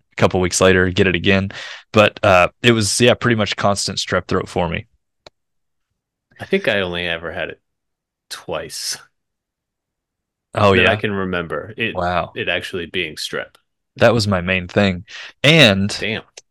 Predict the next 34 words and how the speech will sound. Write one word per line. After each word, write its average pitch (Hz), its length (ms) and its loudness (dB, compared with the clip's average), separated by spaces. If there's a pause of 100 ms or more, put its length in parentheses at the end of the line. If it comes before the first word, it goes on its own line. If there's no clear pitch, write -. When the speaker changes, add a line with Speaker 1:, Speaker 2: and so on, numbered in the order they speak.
(200)
Speaker 1:
I'm 117 160 2
gonna 110 400 8 (320)
blow 110 260 4
everybody's 98 420 0
mind. 98 480 -8 (200)
You 101 140 -2
may 107 160 8
already 92 180 6
know 101 140 4
this, 92 180 -2
but 101 160 0
did 110 160 2
you 147 100 2
know 160 120 2
that 113 160 0
strep - 320 2
throat 117 240 2
can 120 120 -4
be 104 120 -4
fatal? 101 600 2 (800)
Have 104 100 -4
you 107 80 -2
heard 107 100 0
about 107 180 -4
this - 160 -8
before? 120 380 -6 (1000)
Speaker 2:
No, 110 280 -2
I 90 60 -4
don't 101 160 -6
think - 140 -20
I've 85 120 -10
heard 90 140 -14
it's - 120 -20
fatal. - 340 -16